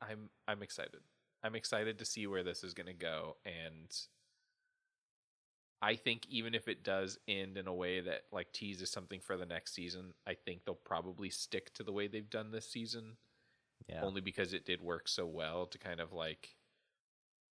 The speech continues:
Speaker 1: each episode seems like a one-off, but then is going to come around and
Speaker 2: Mm-hmm.
Speaker 1: pay off in a bigger way. Or if maybe they could get, like, one continuous character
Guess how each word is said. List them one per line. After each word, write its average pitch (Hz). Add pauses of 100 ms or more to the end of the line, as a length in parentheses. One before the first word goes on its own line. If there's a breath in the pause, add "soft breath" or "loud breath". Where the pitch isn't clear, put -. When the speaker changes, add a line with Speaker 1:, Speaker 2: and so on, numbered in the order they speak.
(200)
Speaker 1:
each 98
episode 90
seems 90
like 95
a 95
one-off, 87
but -
then 82
is 80
going 82
to 80
come 90
around 82
and 80 (440)
Speaker 2:
Mm-hmm. 87
Speaker 1:
pay 85
off 78
in 87
a 80
bigger 80
way. 82 (720 loud breath)
Or 220
if -
maybe 165
they 170
could 147
get, 143
like, 139
one 120
continuous 117
character 92